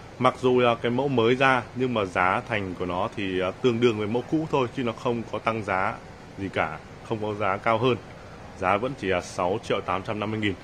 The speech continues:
Nếu bác nào mà mua hàng máy không, giá chỉ còn là sáu triệu đồng thôi, rất là rẻ. Ờ, các bác mà muốn mua hàng, các bác có thể gọi về số là không chín bảy bốn một bảy tám năm tám sáu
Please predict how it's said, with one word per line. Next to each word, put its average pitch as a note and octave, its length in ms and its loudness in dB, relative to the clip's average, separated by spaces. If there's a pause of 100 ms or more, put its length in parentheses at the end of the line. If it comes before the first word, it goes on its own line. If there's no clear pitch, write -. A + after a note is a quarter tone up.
(240)
Nếu A2+ 120 2
bác D#3+ 160 0
nào A#2+ 160 4
mà A2 120 2
mua B2 220 2
hàng A2 280 4 (320)
máy G2 160 2
không, B2+ 260 2 (280)
giá F#2 240 2
chỉ G#2 100 -8
còn F#2 180 -2
là F2 100 -4
sáu F#2 320 -2
triệu A#2+ 160 -4
đồng F#2+ 200 0
thôi, A#2 160 4 (420)
rất C#3 100 0
là B2 80 2
rẻ. F2 280 0 (920)
Ờ, G2 200 -4
các D3 140 -4
bác F#3+ 160 6
mà C3+ 120 4
muốn A2+ 200 2
mua C3+ 100 0
hàng, A2+ 220 2
các A#2 60 -2
bác B2+ 120 0
có A#2 80 -2
thể F#2 140 -4
gọi E2+ 160 -2
về F#2 100 -2
số F#2+ 340 2
là A2+ 60 2
không A#2 260 0
chín G#2+ 240 -2
bảy F#2 120 2
bốn F#2+ 220 0 (100)
một G#2 240 -2
bảy E2 200 2
tám F2 200 -4
năm G2 120 -2
tám F#2 220 -4
sáu G2 320 0